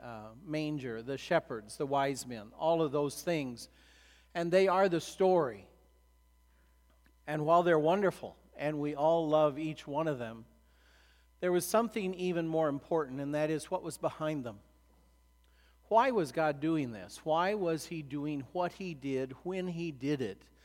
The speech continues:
as Christmas unfolded? And what I want us to understand is that there were, in a sense, huge issues that were unresolved. There were needs that weren't met. There were questions that needed to be answered.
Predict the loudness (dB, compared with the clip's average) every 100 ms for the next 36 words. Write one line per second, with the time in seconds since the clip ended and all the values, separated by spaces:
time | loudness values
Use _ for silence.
0 | _ _ _ -6 -6 -4 -4 -4 -4 -8
1 | -6 -6 -8 -4 -2 0 -2 -10 -18 _
2 | _ _ _ _ _ _ _ _ _ _
3 | -10 -4 2 2 2 0 0 -2 -4 -4
4 | -2 -4 -6 -8 -4 -2 -2 -2 -4 -2
5 | -4 -2 -2 -2 0 -2 -4 -12 _ _
6 | _ _ _ -6 -4 -2 -2 -4 -4 -4
7 | -2 -2 -2 -2 -2 -2 -6 -6 -12 -16
8 | -18 _ _ _ 0 0 2 -2 0 0
9 | 0 0 2 4 4 0 -6 -16 _ _
10 | _ _ _ _ _ _ _ 0 2 2
11 | 0 0 0 -2 -2 -2 0 -2 -4 -4
12 | 0 0 0 -2 0 0 -2 -4 -4 -4
13 | -6 -6 -6 -6 -8 -6 -4 -4 -6 -8
14 | -8 -4 -4 -4 -10 -16